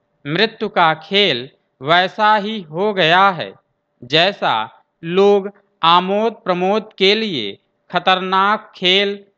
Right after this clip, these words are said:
खेलते हैं। मृत्यु का खेल कला के लिए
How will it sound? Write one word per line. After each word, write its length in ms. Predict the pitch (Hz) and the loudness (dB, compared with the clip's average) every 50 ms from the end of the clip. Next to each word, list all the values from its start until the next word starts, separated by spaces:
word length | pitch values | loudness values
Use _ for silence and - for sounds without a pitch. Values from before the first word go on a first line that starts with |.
| _ _ | _ _
खेलते 580 | - 185 185 196 202 208 202 202 202 220 226 226 | -4 -2 -2 -2 -2 -4 -6 -4 -2 -2 -2 -2
हैं। 320 | 202 160 120 98 - _ _ _ _ _ _ _ _ _ _ _ _ _ _ - | -2 -6 -8 -12 -14 _ _ _ _ _ _ _ _ _ _ _ _ _ _ -8
मृत्यु 420 | 135 160 190 220 220 214 - 226 | -4 -2 -2 -2 -2 -4 -10 -10
का 260 | 208 214 202 180 165 160 | -4 0 2 2 2 0
खेल 560 | 160 - - 196 208 202 160 117 113 123 - _ _ _ _ _ _ _ - | -4 -6 -4 -2 0 0 -2 -4 -6 -12 -16 _ _ _ _ _ _ _ 0
कला 300 | 180 185 190 202 208 208 | 0 4 4 4 4 4
के 260 | 202 202 208 208 214 | 2 -2 -4 -4 -4
लिए 460 | 214 208 196 185 175 156 151 156 156 | -4 -6 -6 -6 -8 -8 -8 -10 -14